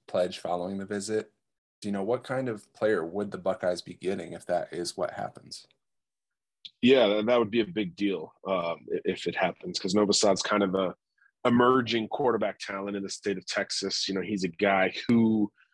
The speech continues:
Speaker 2: was really solid as a sophomore,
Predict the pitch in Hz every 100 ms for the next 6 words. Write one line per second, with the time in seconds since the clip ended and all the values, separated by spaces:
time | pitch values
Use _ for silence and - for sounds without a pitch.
0 | _ _ 120 131 113 139 151 - - 131
1 | 123 143 131 117 110 107 - 113 117 -
2 | 139 139 147